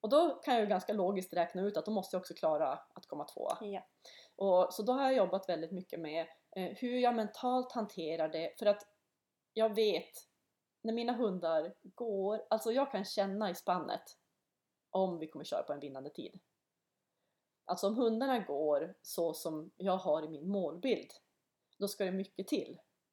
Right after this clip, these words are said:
Speaker 1: om vi ska bli slagna.
Speaker 2: Mm.
Speaker 1: Och, och, eh, och då har jag fått öva på att hantera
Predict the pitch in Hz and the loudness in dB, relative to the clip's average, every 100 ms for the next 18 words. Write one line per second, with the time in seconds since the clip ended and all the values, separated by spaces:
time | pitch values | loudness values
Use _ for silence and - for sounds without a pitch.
0 | _ 170 170 165 175 - 196 165 226 - | _ -12 -10 -12 -12 0 2 2 -2 -4
1 | - 208 - - - - - _ _ _ | -6 -14 -14 -14 -14 -14 -20 _ _ _
2 | _ _ _ - 208 190 180 170 - 190 | _ _ _ -8 0 2 2 0 -2 2
3 | 185 185 185 170 160 160 - 240 - 208 | 4 4 2 0 -2 -6 -12 -16 -8 -4
4 | 190 254 262 233 - 254 196 202 285 - | 0 0 0 -6 -4 0 2 2 0 0
5 | 147 156 - 170 226 202 - 175 156 170 | -2 0 -2 -4 -6 -6 -6 -6 -4 -2
6 | 175 | -2